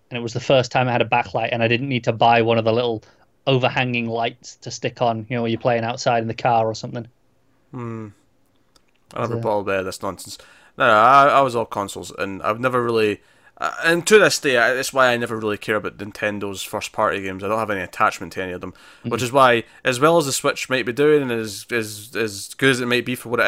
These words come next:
Speaker 2: is, I have no, I have no desire to play the new Mario. I have no desire to play the new Zelda.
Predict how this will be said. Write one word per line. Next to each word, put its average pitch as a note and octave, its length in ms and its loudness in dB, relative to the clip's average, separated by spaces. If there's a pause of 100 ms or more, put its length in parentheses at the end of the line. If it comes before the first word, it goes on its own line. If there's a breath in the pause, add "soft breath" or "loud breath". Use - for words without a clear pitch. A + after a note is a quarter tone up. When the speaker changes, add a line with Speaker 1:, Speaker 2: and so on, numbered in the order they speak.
Speaker 2:
is, - 340 -4 (140)
I A2+ 160 2
have A2 380 -2
no, A#2+ 360 0
I A2 120 4
have A2+ 200 6
no B2 280 -2 (340)
desire B2 360 4
to A2+ 60 0
play B2+ 280 -2
the B2 80 -4
new B2 120 -2
Mario. A#2+ 360 2
I A2 40 2
have G#2+ 100 -4
no A2+ 100 -4
desire G#2+ 280 -2
to - 60 -4
play A#2 180 -2
the A2+ 60 -2
new A2 120 -2
Zelda. G#2+ 440 -2